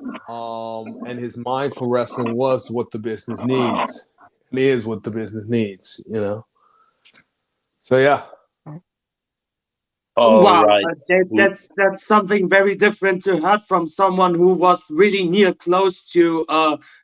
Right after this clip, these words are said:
Speaker 3: Carsten Beck. But I have a next question from a
Speaker 2: Oh.
Speaker 3: viewer named Nikola Basic.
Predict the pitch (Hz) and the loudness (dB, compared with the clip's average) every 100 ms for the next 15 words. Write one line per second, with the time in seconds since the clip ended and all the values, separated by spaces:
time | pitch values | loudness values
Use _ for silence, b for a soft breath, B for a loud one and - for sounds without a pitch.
0 | - 190 180 175 165 160 170 190 _ b | -4 4 4 2 -4 -2 -2 -2 _ b
1 | b 247 285 311 381 370 302 269 247 254 | b 0 2 2 4 4 4 2 0 -4
2 | - 220 240 - 226 185 196 180 170 175 | -6 -4 -4 -2 -2 0 -2 -2 0 4
3 | 202 240 233 220 175 175 202 185 - 165 | 6 6 6 2 2 0 0 -2 -4 0
4 | 220 220 240 202 170 135 170 190 247 | 0 2 4 4 4 2 2 2 -4